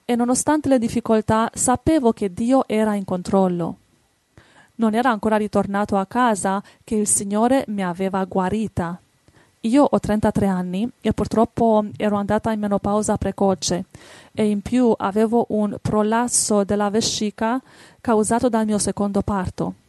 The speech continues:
Ma il Signore mi ha guarito da entrambi e non so spiegarlo. Se devo essere onesta, non ho mai chiesto di guarire.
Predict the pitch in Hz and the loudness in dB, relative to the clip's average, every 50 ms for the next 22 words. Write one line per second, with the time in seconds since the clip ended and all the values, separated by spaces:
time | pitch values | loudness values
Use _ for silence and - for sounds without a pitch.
0 | _ _ _ _ _ _ - 233 269 285 269 - 269 262 349 370 370 320 285 247 | _ _ _ _ _ _ -2 0 0 2 0 0 -2 -2 -2 -2 0 2 2 0
1 | 226 185 - 185 175 190 254 285 - 294 247 277 262 262 254 247 - - 233 247 | 2 0 -2 -2 -2 -2 -2 -2 -2 0 0 2 0 0 0 -2 -4 -4 -2 0
2 | 254 247 233 208 - 190 190 185 190 - _ - - - - - _ - 226 214 | 0 0 0 -2 -2 -4 -4 -4 -6 -10 _ -20 -20 -20 -20 -20 _ -4 -2 0
3 | 208 208 233 262 311 320 - - 285 294 285 - - 277 269 254 240 262 302 294 | 2 4 4 4 4 2 2 2 2 2 2 2 2 2 2 4 4 2 2 2
4 | 247 202 185 175 175 185 - - - - - - - - - - - - _ _ | 2 2 2 2 0 -2 -4 -10 -20 -20 -20 -20 -20 -20 -20 -20 -20 -20 _ _
5 | _ _ _ _ _ _ _ _ _ _ _ _ _ - - - 220 180 240 240 | _ _ _ _ _ _ _ _ _ _ _ _ _ -6 -4 -2 -2 0 0 0
6 | 254 262 - - 269 240 220 208 202 226 285 294 - - - - 220 214 208 208 | 0 0 0 0 0 0 0 0 0 0 0 0 -2 -2 0 0 2 2 2 0
7 | - - 220 220 233 220 208 196 220 320 392 - - 240 208 208 - - - 233 | -2 -4 -2 0 0 0 0 0 0 -2 -2 0 0 0 0 0 -2 -2 0 0
8 | 208 196 190 190 185 - - - _ _ - 190 220 208 180 214 202 190 175 185 | 2 4 4 2 2 0 -2 -8 _ _ -6 -4 -4 0 0 0 0 0 0 -4
9 | 175 180 160 165 175 | -4 -4 -4 -6 -6